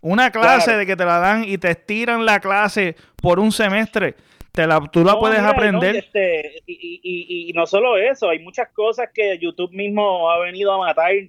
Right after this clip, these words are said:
Speaker 2: como algunas profesiones. Por ejemplo, eh,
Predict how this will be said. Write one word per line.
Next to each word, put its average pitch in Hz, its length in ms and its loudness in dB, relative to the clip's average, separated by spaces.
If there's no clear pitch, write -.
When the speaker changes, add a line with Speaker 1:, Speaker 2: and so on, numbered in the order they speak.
Speaker 2:
como 151 240 -6
algunas 139 320 -6
profesiones. 170 640 -6
Por 151 160 0
ejemplo, 165 920 -2
eh, 127 960 0